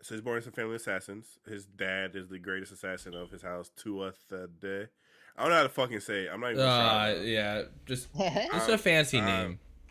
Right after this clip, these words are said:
Speaker 1: It's
Speaker 3: Yeah.
Speaker 1: a fancy fucking name. Um, so he's trained to be an assassin from the moment he's fucking born. You feel me? But the, the juxtaposition is, like, in the old world, he was assassin. He was trained to be a tool.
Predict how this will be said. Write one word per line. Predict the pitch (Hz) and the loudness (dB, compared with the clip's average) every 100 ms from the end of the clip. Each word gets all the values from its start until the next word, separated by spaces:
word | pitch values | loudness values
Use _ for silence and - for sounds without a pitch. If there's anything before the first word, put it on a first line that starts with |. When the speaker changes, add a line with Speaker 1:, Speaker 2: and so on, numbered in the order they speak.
| - - - 127 | -16 -14 -12 -6
Speaker 1:
It's | |
Speaker 3:
Yeah. | 117 | -4
Speaker 1:
a | 120 | -4
fancy | - 135 123 117 | 0 0 0 -6
fucking | - 101 - 87 | -6 -6 -6 -8
name. | 85 85 82 95 _ _ _ _ | -8 -8 -12 -16 _ _ _ _
Um, | 92 98 92 90 87 | -8 -6 -6 -10 -10
so | 101 | -10
he's | 107 110 | -10 -10
trained | - 107 | -6 -4
to | 104 | -4
be | 101 | -6
an | 98 | -6
assassin | - 95 92 95 | -6 -6 -6 -12
from | - 90 87 87 | -10 -12 -12 -12
the | 92 | -10
moment | 95 98 98 95 | -8 -8 -8 -10
he's | 98 90 | -12 -14
fucking | - 90 90 | -14 -12 -14
born. | 85 82 - _ _ _ | -14 -16 -20 _ _ _
You | 87 | -20
feel | 85 92 | -14 -12
me? | 85 85 85 _ _ _ _ - | -12 -14 -18 _ _ _ _ -12
But | 98 101 95 - | -6 -6 -8 -12
the, | 113 113 110 98 - | -6 -2 -4 -6 -10
the | 123 | -4
juxtaposition | 147 170 135 143 139 | -4 -4 -8 -10 -6
is, | 110 104 101 - | -6 -6 -6 -10
like, | 90 90 - _ _ _ _ _ - | -10 -12 -18 _ _ _ _ _ -12
in | 107 101 | -10 -8
the | 101 92 | -8 -4
old | 110 123 | -4 -4
world, | 127 131 127 117 | -2 -2 -4 -8
he | |
was | 110 | -12
assassin. | 101 110 110 110 | -4 -4 -2 -6
He | |
was | 101 | -8
trained | 117 104 | -8 -6
to | |
be | 98 | -6
a | 87 | -8
tool. | - 110 82 60 | -10 -10 -10 -14